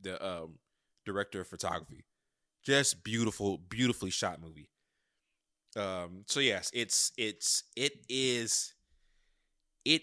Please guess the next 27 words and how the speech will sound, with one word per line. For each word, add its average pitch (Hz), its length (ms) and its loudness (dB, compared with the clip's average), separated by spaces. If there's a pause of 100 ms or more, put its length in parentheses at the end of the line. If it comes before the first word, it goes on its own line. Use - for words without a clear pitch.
is 147 380 2
the 117 160 2
most 123 600 2
cinematic 123 760 2 (300)
superhero 98 540 -2
movie. 82 400 -12 (1800)
It 170 140 6 (120)
is 151 640 6 (500)
the 131 140 0
movie 147 420 2
that 127 140 4
I 127 100 6
would 127 160 4
love 123 380 4
to 120 100 -4
hear 120 400 0
Scorsese's 104 800 0
take - 280 -4
on. 80 220 -8
I 101 100 0
would 101 160 -4
love 113 280 2
to 107 80 -6
hear 104 140 -4
him 98 200 -8
call 101 320 2
this 101 440 2